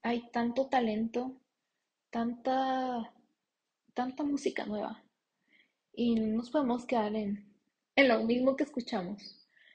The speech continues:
Y pues, para no hacerlo tan largo todo esto, pues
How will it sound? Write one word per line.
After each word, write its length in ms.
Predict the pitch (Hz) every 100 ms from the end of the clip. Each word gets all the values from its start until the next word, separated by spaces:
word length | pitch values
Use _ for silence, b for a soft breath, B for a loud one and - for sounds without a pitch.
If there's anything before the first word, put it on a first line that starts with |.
| b b b _ _
Y 280 | 269 269 -
pues, 800 | 262 262 254 247 247 240 - - B B B B B
para 180 | 247 233
no 100 | 226
hacerlo 640 | 233 247 269 277 294 294 - - _ _
tan 220 | 226 226
largo 340 | 214 233 262 269
todo 200 | 277 262
esto, 440 | 220 - - 208 _ _ _ b b b b b b -
pues 440 | 254 247 240 -